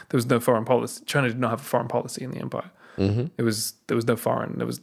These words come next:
Speaker 1: there was nothing. There was, there was vassal states. In other words, there was China's,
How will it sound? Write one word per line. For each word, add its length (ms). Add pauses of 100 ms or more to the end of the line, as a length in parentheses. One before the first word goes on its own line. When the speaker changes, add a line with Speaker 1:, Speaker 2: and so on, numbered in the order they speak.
(180)
Speaker 1:
there 80
was 120
nothing. 180
There 60
was, 140
there 120
was 100
vassal 380
states. 380 (840)
In 60
other 100
words, 260
there 160
was 260
China's, 840